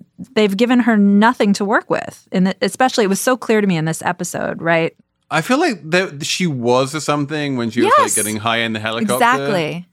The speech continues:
Speaker 1: Yes. That's what it makes it so disappointing.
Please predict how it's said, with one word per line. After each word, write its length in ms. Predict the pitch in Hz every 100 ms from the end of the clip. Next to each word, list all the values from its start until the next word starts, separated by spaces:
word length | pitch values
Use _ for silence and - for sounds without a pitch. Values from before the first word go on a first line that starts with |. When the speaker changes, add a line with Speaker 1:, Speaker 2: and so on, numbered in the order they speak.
| -
Speaker 1:
Yes. 440 | 240 240 - - -
That's 280 | 214 214 -
what 280 | 202 196 214
it 60 | 208
makes 220 | 196 -
it 100 | 208
so 100 | 202
disappointing. 640 | 185 214 208 494 453 -